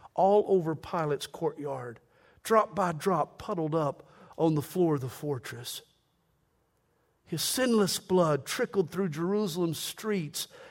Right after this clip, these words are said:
and down its gutters as he bled out carrying his cross to the place of execution. And on the top of Mount Calvary, blood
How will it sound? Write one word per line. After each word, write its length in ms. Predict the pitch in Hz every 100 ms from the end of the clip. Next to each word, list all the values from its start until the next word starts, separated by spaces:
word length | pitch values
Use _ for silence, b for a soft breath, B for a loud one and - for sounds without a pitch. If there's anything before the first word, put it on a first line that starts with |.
| -
and 160 | 160
down 240 | 160 233 202
its 200 | 170 -
gutters 640 | 147 208 190 151 127 - B B B
as 160 | 185 185
he 80 |
bled 360 | 175 143 220 226
out 340 | 214 170 147
carrying 320 | - 220 185 165
his 160 | 165
cross 580 | - - 214 156 123 - b b b b
to 140 | 180
the 60 | 151
place 460 | - - 190 165 -
of 120 | 143
execution. 720 | 151 - - - 151 - - - _ _ _ _ _ _ _ _ _ _ _ _ _ _ _ _ _ _ -
And 80 | 160
on 100 | 156
the 80 |
top 500 | 156 143 180 254 233
of 140 | 208 180
Mount 380 | 196 190 170 -
Calvary, 500 | 196 180 151 135 131
blood 560 | 123 185 196 185 147